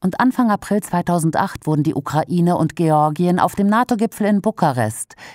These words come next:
in den Membership Action Plan aufgenommen, was der Zusage einer baldigen Mitgliedschaft gleichkam.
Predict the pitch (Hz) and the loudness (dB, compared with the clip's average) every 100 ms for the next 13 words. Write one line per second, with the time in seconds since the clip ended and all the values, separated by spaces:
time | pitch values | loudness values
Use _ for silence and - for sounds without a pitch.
0 | - 151 139 123 123 165 214 208 - 208 | -4 0 2 2 2 2 2 2 0 -6
1 | - 220 - - 139 117 131 127 131 131 | -2 -6 -6 -4 -4 0 0 0 2 0
2 | 120 - 139 135 139 135 131 - - - | -2 -2 0 2 0 0 -2 -6 -12 -4
3 | 165 - 180 - - 247 226 226 220 214 | -4 -2 -4 -4 -4 -2 2 2 2 0
4 | 165 165 151 160 170 175 185 190 190 - | 2 0 0 0 0 0 0 0 -2 -4
5 | 123 120 110 101 - 113 101 - - 104 | -4 -4 -6 -6 -6 -4 -4 -8 -10 -8
6 | 98 | -8